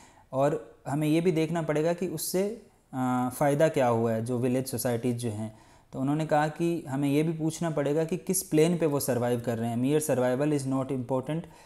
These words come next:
And जो इंडियन विलेज का जो सर्वाइवल है, that is surely on a low and selfish level। So he said that "I hold that these village republics have been ruination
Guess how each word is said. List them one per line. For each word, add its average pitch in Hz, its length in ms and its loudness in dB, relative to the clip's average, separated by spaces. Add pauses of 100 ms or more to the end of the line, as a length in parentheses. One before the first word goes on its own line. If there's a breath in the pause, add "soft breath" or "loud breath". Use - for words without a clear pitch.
(640 loud breath)
And 156 300 2 (100)
जो 151 220 0
इंडियन 156 320 2
विलेज 151 240 4
का 170 100 2
जो 165 100 0
सर्वाइवल 135 480 2
है, 160 200 -2
that 139 220 0
is - 140 -4
surely 135 340 0
on 151 140 0
a 135 200 2
low 160 140 2 (160)
and 139 180 0
selfish 135 380 0
level। 113 280 2 (560 loud breath)
So 131 280 2 (1600)
he 156 200 4 (160)
said 156 260 4
that 156 180 4
"I 143 240 2
hold 160 200 4
that 143 280 2
these 135 180 0
village 143 260 2
republics 139 520 -2
have 127 160 2
been 151 220 0
ruination 143 440 0